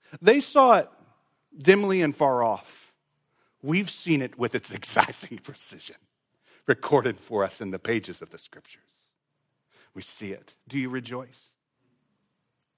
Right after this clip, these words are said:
Do you know your sin and the exacting precision of his mercy and grace for you?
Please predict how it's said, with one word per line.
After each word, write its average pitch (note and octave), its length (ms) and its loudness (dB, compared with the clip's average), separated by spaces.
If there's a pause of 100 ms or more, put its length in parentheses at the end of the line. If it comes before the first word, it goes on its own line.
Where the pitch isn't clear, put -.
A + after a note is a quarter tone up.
(680)
Do C#3 140 -2
you E3+ 140 2
know C3 420 0
your C#3 300 -8
sin C3+ 480 -14 (1120)
and A#2 120 -8
the A#2 60 -4
exacting G#2 540 -4
precision G2+ 680 -10
of F#2 140 -12
his F2 180 -14
mercy F2 400 -16
and E2+ 100 -14
grace E2+ 300 -16
for - 160 -20
you? F2 140 -20